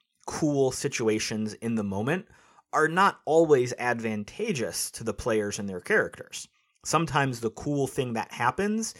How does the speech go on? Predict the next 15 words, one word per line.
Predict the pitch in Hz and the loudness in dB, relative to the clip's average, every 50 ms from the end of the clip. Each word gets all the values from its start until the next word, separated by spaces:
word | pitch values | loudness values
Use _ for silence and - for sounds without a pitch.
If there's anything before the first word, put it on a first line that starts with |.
| - - - - - _ _ _ _ - | -20 -20 -20 -20 -20 _ _ _ _ 0
is | 131 135 135 127 123 123 120 120 120 120 117 - - - _ _ _ _ _ _ _ _ | 4 4 6 6 4 2 2 0 -2 -2 -4 -4 -6 -8 _ _ _ _ _ _ _ _
the | - 131 | -4 0
volcano | 123 135 131 127 - 147 135 127 123 117 | 4 4 4 4 4 2 2 2 2 0
explodes | 113 - - - - 135 127 117 113 113 110 110 110 117 - - - - _ _ _ _ _ | 0 0 -4 -6 0 2 4 6 6 6 6 6 4 0 -4 -6 -6 -8 _ _ _ _ _
and | 117 113 113 110 107 104 104 104 104 101 - - _ _ _ _ - | -4 -2 -2 0 0 -2 -2 -4 -6 -8 -10 -18 _ _ _ _ -4
everyone | 127 117 120 117 113 110 110 | -2 0 0 0 0 0 -2
is | 104 98 | -4 -4
now | 107 101 90 | -4 -6 -6
in | 90 90 | -6 -6
trouble. | - 113 98 - - - _ _ _ _ _ _ _ _ _ _ _ _ _ _ _ _ _ _ _ _ _ _ | -6 -6 -6 -8 -10 -16 _ _ _ _ _ _ _ _ _ _ _ _ _ _ _ _ _ _ _ _ _ _
But | 139 113 151 139 | 0 2 2 4
I | 143 139 | 4 4
think | 135 - - 160 151 143 - - | 2 2 0 0 0 -2 -6 -12
the, | 139 117 131 131 127 123 123 120 117 113 110 - - - - _ - _ _ _ _ _ _ _ _ _ _ _ _ _ _ _ _ _ | -10 -6 -6 -6 -4 -4 -4 -2 -2 -2 -4 -6 -14 -20 -20 _ -20 _ _ _ _ _ _ _ _ _ _ _ _ _ _ _ _ _
I, | 143 151 165 | 4 4 4